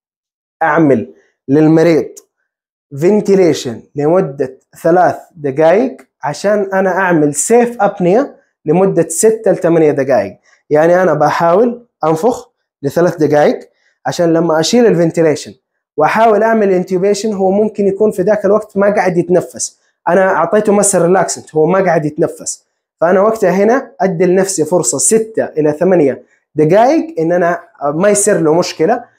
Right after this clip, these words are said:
أو ما ينقطع النفس عنده، عشان أنا أقدر أدخل بالانتيوبيشن. لا، خلصت الستة لثمانية دقايق اللي عندي، أرجع أعمل فنتيليشن مرة ثانية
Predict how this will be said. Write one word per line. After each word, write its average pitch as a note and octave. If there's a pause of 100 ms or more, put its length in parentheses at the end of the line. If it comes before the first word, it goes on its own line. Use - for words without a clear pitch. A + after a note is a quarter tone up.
(180)
أو D#3
ما F#3+
ينقطع E3
النفس D#3+
عنده، A#3 (220)
عشان F3
أنا E3
أقدر E3
أدخل D#3+
بالانتيوبيشن. C#3+ (480)
لا، D3+
خلصت G3+
الستة G3
لثمانية F3+
دقايق D#3+
اللي D3
عندي، D3+ (440)
أرجع E3+
أعمل E3
فنتيليشن D#3+
مرة D3+
ثانية A#2+